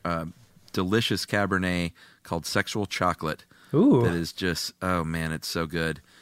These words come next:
Speaker 1: And the winemaker, I can't remember his name. He's really got a good sense of humor. It's kind of a fun, uh, label. But what are you drinking?
Speaker 2: Uh, I'm drinking a glass of High West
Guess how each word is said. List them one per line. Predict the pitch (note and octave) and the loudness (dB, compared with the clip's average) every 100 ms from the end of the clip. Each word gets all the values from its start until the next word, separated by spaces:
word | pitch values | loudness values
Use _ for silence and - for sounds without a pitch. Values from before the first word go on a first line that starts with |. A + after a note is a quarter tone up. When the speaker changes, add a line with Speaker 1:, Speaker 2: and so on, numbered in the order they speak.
| _ - | _ -8
Speaker 1:
And | F#2 | -2
the | |
winemaker, | F#2 G2+ F#2+ F2+ - | 2 2 4 0 -2
I | F2+ | -4
can't | G2+ | -2
remember | F2+ E2+ E2 | -2 -2 -4
his | D#2+ | -4
name. | F2 E2+ | -6 -6
He's | F2+ F2 | -6 -6
really | E2+ | -6
got | D#2 D#2+ | -6 -8
a | |
good | D#2 E2 | -8 -10
sense | - D#2 | -10 -12
of | D#2+ | -8
humor. | E2 | -6
It's | D#2+ | -6
kind | - F2+ | -6 -6
of | |
a | E2 | -6
fun, | - E2+ D#2+ D#2 _ - - - _ | -6 -4 -4 -8 _ -20 -20 -20 _
uh, | - D#2+ D2+ E2 | -8 -8 -6 -4
label. | F#2+ F#2 E2 D#2+ | -2 -2 -2 -4
But | F2+ E2+ - | -2 -4 -4
what | F2+ A2 B2 | -2 0 0
are | |
you | F#2+ C#3+ | 2 0
drinking? | G#2+ F2 - G1+ - - - - - | 0 -4 -6 -16 -14 -18 -18 -8 2
Speaker 2:
Uh, | D#3 | 6
I'm | E3+ F3+ | 8 8
drinking | F3+ G#3+ G3 F#3+ F3 F3+ | 10 8 8 8 8 8
a | D3+ | 6
glass | D3+ D3+ D#3 D3+ | 8 8 8 6
of | B2+ | 4
High | - D#3 D#3 | 6 8 10
West | D3+ D3+ - - | 10 8 6 -2